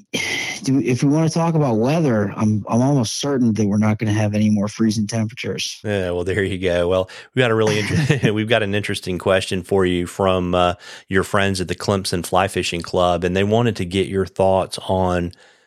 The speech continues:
Speaker 2: the difference between targeting big browns versus targeting stripers in Tennessee rivers.
Speaker 1: Sure. So I, I would say that there's, uh, I would, I'm gonna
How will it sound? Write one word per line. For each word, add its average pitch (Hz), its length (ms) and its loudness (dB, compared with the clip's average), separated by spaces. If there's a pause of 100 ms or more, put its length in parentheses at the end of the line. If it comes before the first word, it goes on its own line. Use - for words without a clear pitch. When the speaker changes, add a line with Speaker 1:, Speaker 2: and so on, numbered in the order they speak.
(120)
Speaker 2:
the 92 80 0
difference 110 420 0
between 104 380 -2
targeting 92 520 0
big 95 280 0
browns 98 500 2
versus 95 420 -2
targeting 95 520 0
stripers 92 600 0
in 82 140 -8
Tennessee 85 400 -6
rivers. - 440 -10 (1900)
Speaker 1:
Sure. 160 400 -2 (640)
So 135 800 2 (2000)
I, 123 220 0
I 147 140 0
would 165 180 0
say 170 260 -2
that 139 220 0
there's, 120 560 -2 (200)
uh, 110 120 -4
I 110 260 0
would, 110 240 0
I'm 113 100 0
gonna 110 240 2